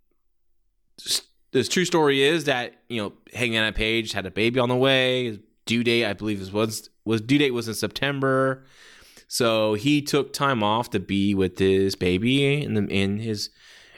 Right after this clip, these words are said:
and his wife. You know, this, I believe this is her first child. And, you know, being a father of three, I totally understand, you know, being there for your wife and, of course, for your new baby and just that bonding,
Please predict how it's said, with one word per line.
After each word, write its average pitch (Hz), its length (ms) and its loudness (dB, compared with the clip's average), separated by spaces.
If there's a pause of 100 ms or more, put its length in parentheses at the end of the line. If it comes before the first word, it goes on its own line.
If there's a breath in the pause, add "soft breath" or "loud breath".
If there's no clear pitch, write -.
and 104 80 0
his 104 140 0
wife. 95 540 0
You 135 120 -4
know, 117 220 0
this, 107 160 -4
I 98 180 -2
believe 113 220 2
this 107 100 -4
is 101 140 -2
her 101 100 0
first 104 500 -2 (240)
child. 107 640 -4 (640 soft breath)
And, 107 400 0
you 110 80 -2
know, 95 80 -2
being 113 260 0
a 101 60 -2
father 101 440 -4
of 92 120 -8
three, 120 400 2
I 95 80 -6
totally 107 220 -4
understand, 101 720 -4 (460 soft breath)
you 92 160 -2
know, 87 240 -6 (180)
being 131 280 0
there 120 480 -2 (160)
for 123 380 0
your 110 180 2
wife 113 560 0
and, 113 260 -2
of 110 100 -16
course, 107 220 -4
for 117 240 -4
your 110 100 -2
new 104 140 0
baby 139 720 0
and 95 140 -6
just 92 140 -8
that 95 240 -6
bonding, 123 760 0